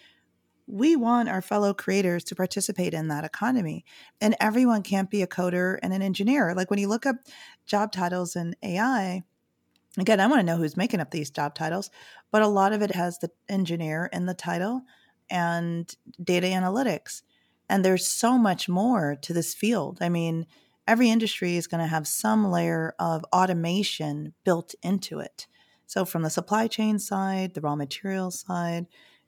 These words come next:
going within the infrastructure and, you know, your operations to output in terms of your storytelling and product creation. And I'm really excited about those individuals,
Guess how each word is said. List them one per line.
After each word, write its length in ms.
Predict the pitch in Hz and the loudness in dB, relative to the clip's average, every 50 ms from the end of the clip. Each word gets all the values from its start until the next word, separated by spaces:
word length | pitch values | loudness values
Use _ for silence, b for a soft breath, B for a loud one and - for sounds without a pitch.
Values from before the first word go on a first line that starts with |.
| b | b
going 380 | - - 180 165 160 156 156 - | -4 -2 0 0 0 -2 -4 -4
within 320 | 170 165 - 190 196 202 | -6 -4 0 0 2 2
the 100 | 190 185 | 2 2
infrastructure 800 | 175 175 175 180 170 - - 175 170 - - - 170 165 165 165 | 0 0 -2 -2 -4 -2 -2 -4 -4 -4 -6 -6 -4 -4 -4 -6
and, 520 | 160 - 160 156 147 147 147 147 151 - - | -6 -6 -6 -6 -6 -6 -6 -8 -12 -14 -12
you 120 | - 165 156 | -10 -6 -6
know, 280 | 147 143 143 156 160 - _ - | -6 -6 -6 -8 -12 -14 _ -10
your 140 | 156 143 - | -10 -6 -4
operations 840 | - 165 151 - 139 143 160 196 208 - - - 196 190 185 180 - B B B B B B B - | -4 -4 -2 -4 -4 -2 -2 -2 -2 -4 -6 -6 -4 -4 -4 -6 -8 B B B B B B B -8
to 140 | - - - | -6 -2 -2
output 500 | - 170 170 180 - - 175 175 175 - - | 0 0 -2 -2 -4 -6 -6 -6 -6 -6 -8
in 140 | 170 165 | -8 -8
terms 300 | 147 - - 160 156 143 | -8 -8 -8 -8 -8 -6
of 80 | 160 156 | -6 -6
your 120 | 147 147 | -4 -6
storytelling 720 | 139 - - 160 160 160 165 165 - - 165 156 151 147 147 | -6 -8 -6 -4 -2 -2 -2 -4 -6 -8 -6 -4 -4 -4 -4
and 140 | 143 139 143 | -4 -6 -6
product 400 | - 151 143 156 147 147 - - | -6 -6 -6 -6 -6 -10 -12 -8
creation. 640 | - 156 151 165 196 202 - - 156 151 151 156 - B B B B B B B B B - | -6 -4 -2 -2 -2 -2 -4 -6 -10 -10 -10 -12 -14 B B B B B B B B B -4
And 540 | - 160 156 151 151 156 156 156 156 151 151 - - | -2 0 0 0 0 -2 -4 -6 -6 -8 -8 -6 0
I'm 380 | 160 175 196 208 214 202 190 175 | 4 4 4 4 4 2 0 0
really 320 | 170 175 170 170 170 170 | 0 0 2 2 2 0
excited 400 | 160 165 - - 151 156 160 156 | 0 -4 -4 -4 -4 -4 -2 -4
about 440 | 156 151 - 156 147 147 151 160 - _ _ _ _ - - | -6 -4 -2 -4 -4 -2 -4 -6 -10 _ _ _ _ -6 -2
those 400 | 175 170 170 175 175 180 175 - | 2 2 2 2 2 0 -2 -2
individuals, 680 | 170 160 156 160 156 156 160 151 151 151 151 - - | -4 -2 0 0 -2 0 0 -2 -2 -2 -4 -6 -10